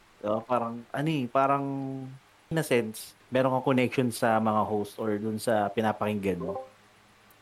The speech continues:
So, yun din yung gusto namin, parang, ah, yung katulad din ng iba na, let's say, nag-work from home ka, gumagawa ka dyan.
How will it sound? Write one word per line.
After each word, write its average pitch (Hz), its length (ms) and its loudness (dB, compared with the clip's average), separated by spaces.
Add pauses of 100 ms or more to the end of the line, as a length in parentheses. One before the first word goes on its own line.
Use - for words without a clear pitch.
So, 170 260 2
yun 175 160 0
din 180 300 2
yung 175 160 -2
gusto 156 240 -4
namin, 123 480 2
parang, 120 560 2 (360)
ah, 110 280 -2
yung 107 160 -6
katulad 120 320 2
din 117 240 2
ng - 40 -10
iba 120 300 2
na, 98 320 -2
let's 101 380 -4
say, 110 80 0
nag-work 98 400 -2
from 113 240 0
home 107 240 0
ka, 90 320 -8
gumagawa 104 640 4
ka 104 100 4
dyan. 85 200 -4